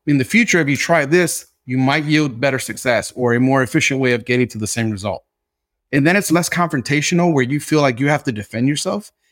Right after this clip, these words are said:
and more about having a shared experience and a perspective that you might not have had before.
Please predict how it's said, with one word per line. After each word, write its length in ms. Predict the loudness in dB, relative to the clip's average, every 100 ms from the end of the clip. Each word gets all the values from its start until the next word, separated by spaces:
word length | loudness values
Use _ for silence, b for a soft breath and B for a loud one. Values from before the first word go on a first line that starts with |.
| _
and 160 | 0 2
more 240 | 4 4
about 360 | 4 2 2 0 _ _ _
having 380 | -4 -2 0 0
a 40 | 0
shared 280 | 0 0
experience 500 | -2 -2 0 0 0
and 100 | -2
a 60 | -4
perspective 520 | -6 -4 -2 -2 -4
that 120 | -4
you 80 | -4
might 200 | -2 0
not 140 | 0 -4
have 120 | -4
had 200 | -4 -4
before. 380 | -12 -16 -20